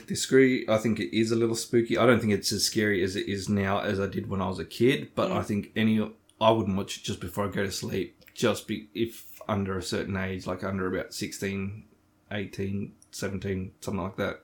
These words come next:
Speaker 1: sixteen, seventeen, eighteen, just because, you know, you are about to go into Freddy's world when you go to sleep just after you watched him kill a whole bunch of other teenagers.
Speaker 2: Yeah,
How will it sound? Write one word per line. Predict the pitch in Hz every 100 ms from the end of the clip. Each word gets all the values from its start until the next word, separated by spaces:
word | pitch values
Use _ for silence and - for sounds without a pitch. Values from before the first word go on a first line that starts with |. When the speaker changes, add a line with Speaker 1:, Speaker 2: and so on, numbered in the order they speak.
| _
Speaker 1:
sixteen, | 120 110 101
seventeen, | 98 98 95 107
eighteen, | 104 104 107 101 -
just | 147 135 - -
because, | 113 123 104 104 98 - - - _ -
you | 110
know, | 101 101
you | 113
are | 107 107
about | 101 104
to | -
go | 107 101 104
into | - 98 101
Freddy's | - 104 98 95
world | 101 98 98 92 - _ _ _
when | - 104
you | 95
go | 98
to | 95
sleep | - 92 - -
just | - 95 -
after | 98 - 104
you | 92
watched | 87 -
him | - 104 92
kill | - 101
a |
whole | -
bunch | 82 - 87
of | -
other | -
teenagers. | - 78 73 82 - - - _ _ _ _
Speaker 2:
Yeah, | 269